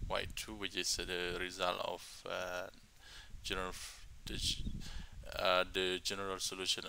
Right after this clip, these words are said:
of, uh, homogeneous. So here we have, in the previous time we put it, uh, like, uh, Y here is equal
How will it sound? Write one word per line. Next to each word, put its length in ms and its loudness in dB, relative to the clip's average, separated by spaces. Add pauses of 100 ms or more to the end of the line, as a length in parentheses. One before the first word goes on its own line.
of, 460 -4 (200)
uh, 440 -2 (240)
homogeneous. 640 -2 (680)
So 380 -8
here 320 2 (760)
we 220 -2 (100)
have, 300 0 (800)
in 120 -12
the 80 -2
previous 360 0
time 240 2
we 60 -6 (140)
put 160 -2
it, 120 -2 (180)
uh, 240 2 (100)
like, 440 -4 (1080)
uh, 200 -4 (100)
Y 260 4
here 600 2 (420)
is 200 -4
equal 280 -14